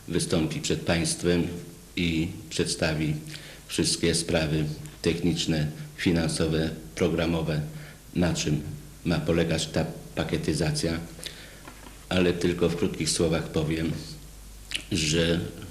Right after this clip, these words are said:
z dniem pierwszego lutego, taka została ustalona data, zostanie wprowadzana tak zwana pakietyzacja naszych programów. Będą to dwa programy. Jeden program krótszy,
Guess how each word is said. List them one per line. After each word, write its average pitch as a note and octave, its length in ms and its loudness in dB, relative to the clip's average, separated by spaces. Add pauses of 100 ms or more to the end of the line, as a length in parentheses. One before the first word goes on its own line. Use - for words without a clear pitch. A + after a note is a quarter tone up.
(560)
z - 100 -4
dniem F2+ 160 6
pierwszego E2 420 4
lutego, D#2+ 480 0
taka D#2+ 380 0
została D#2+ 360 0
ustalona D#2 580 2
data, E2 400 0 (600)
zostanie D#2+ 600 2
wprowadzana D#2+ 720 2 (140)
tak A2 180 0
zwana D#2 280 2
pakietyzacja D2+ 1040 0 (800)
naszych D#3 340 2
programów. D3+ 600 2 (500)
Będą E2 300 4
to D2 180 2
dwa D2+ 220 2
programy. D2+ 600 2 (520)
Jeden F2 380 4
program - 500 2 (540)
krótszy, D2+ 520 2